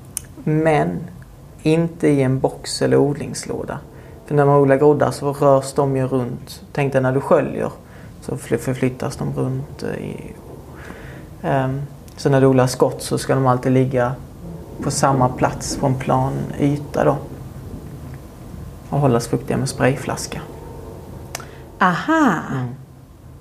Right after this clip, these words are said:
Speaker 2: Så du kan i princip bara lägga dem i en form
Speaker 1: Mm.
Speaker 2: som fuktas och ska inte liksom ligga i vattnet, och så kan du få en hel fin solrosskott.
Speaker 1: Precis. Du skulle kunna ta en,
Speaker 2: Odling.
Speaker 1: en tallrik,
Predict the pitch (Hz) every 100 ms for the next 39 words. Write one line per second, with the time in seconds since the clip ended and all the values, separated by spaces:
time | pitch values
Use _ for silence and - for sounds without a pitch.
0 | - - - 202 - 311 320 277 196 180
1 | 151 165 220 220 - 156 170 156 156 160
2 | - - - 262 - 180 233 294 294 247
3 | 151 131 - - - - - 180 - -
4 | 254 240 - - 175 - 170 190 185 165
5 | 170 165 156 170 - 156 143 139 - -
6 | 175 - 160 170 - 151 131 - - 156
7 | 170 143 120 - - - 147 131 - -
8 | 175 160 - 135 - - - 147 139 -
9 | - - - - - - - - 147 143
10 | 135 - - - - - 143 135 139 135
11 | - 135 170 143 135 131 147 131 - -
12 | - 117 113 247 - - - - - 139
13 | 147 131 135 - - -